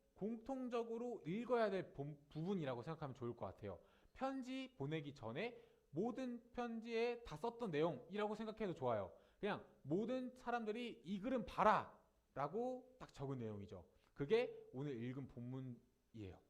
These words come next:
그럼 오늘 본문, 읽은 본문에서 요한이 어떤 내용을 적고 싶었는지, 그리고 예수님께서 천사를 보내서 요한에게 어떤 말을 해주고 싶었는지 한번 알아보겠습니다.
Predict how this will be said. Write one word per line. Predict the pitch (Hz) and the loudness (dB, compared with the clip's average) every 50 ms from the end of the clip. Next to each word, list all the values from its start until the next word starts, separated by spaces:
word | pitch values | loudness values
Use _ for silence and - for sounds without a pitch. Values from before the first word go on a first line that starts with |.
| _ _ _ _ _ _ _ _ _ _ _ _ - - - - | _ _ _ _ _ _ _ _ _ _ _ _ -20 -18 -16 -8
그럼 | 139 143 151 - 127 | -6 -6 -6 -4 -4
오늘 | 147 156 180 190 | -2 0 2 2
본문, | - - 139 147 156 170 170 - | 0 0 -2 -2 -2 -2 -4 -2
읽은 | 120 139 180 202 190 | 0 0 2 2 0
본문에서 | 123 123 127 139 170 180 165 135 - 113 120 120 - - - - - - _ _ - | 0 -2 -2 -2 -2 -2 -2 -2 0 0 0 0 -2 -4 -8 -16 -20 -20 _ _ 0
요한이 | 131 156 202 196 170 160 185 196 160 101 - - - - _ _ _ - | 4 6 6 6 6 2 -2 -4 -6 -6 -10 -14 -20 -20 _ _ _ -6
어떤 | 151 190 240 240 - 285 269 202 | -4 -4 -2 0 2 2 2 4
내용을 | 143 135 131 127 123 135 165 196 170 113 95 - - - _ _ _ - | 4 4 4 4 2 0 -2 -4 -4 -4 -6 -10 -16 -20 _ _ _ -12
적고 | - 131 - - 180 | -12 -4 -2 0 0
싶었는지, | 170 - - - 143 120 107 98 95 95 90 82 - _ _ _ | 0 -2 -6 -8 -6 -6 -8 -10 -10 -12 -16 -16 -18 _ _ _
그리고 | - - 151 165 165 247 285 277 - - - - _ - | 0 2 4 4 4 2 0 -2 -4 -10 -20 -16 _ 0
예수님께서 | - 147 175 233 247 247 240 208 - 196 185 233 214 196 | 2 2 2 2 0 -2 -2 0 0 0 2 2 0 0
천사를 | - - 262 262 240 269 262 247 156 | 0 -2 -2 0 0 2 2 2 0
보내서 | 127 127 127 120 117 - 214 185 110 - - - - - - | 0 -2 -2 -2 0 2 2 2 0 0 -4 -12 -16 -6 0
요한에게 | 131 151 185 185 175 170 170 202 220 151 - - - - | 4 6 6 6 6 4 0 0 0 -2 -2 -6 -12 -12
어떤 | 156 170 202 - - - - 277 247 180 | -10 -10 -10 -10 -4 2 4 4 4 4
말을 | 147 123 131 135 135 156 | 2 2 2 2 0 0
해주고 | 208 214 226 190 | -2 -4 -4 -6
싶었는지 | - - - - 190 175 160 165 190 254 233 135 - - - _ _ _ _ _ _ _ _ _ _ _ | -10 -8 -8 -8 -6 -6 -6 -6 -4 -4 -6 -6 -6 -10 -20 _ _ _ _ _ _ _ _ _ _ _
한번 | - 117 107 92 87 - | -16 -14 -14 -14 -12 -10
알아보겠습니다. | 104 101 98 92 92 87 - - - 90 85 85 - | -10 -10 -10 -10 -12 -16 -18 -18 -18 -18 -16 -18 -20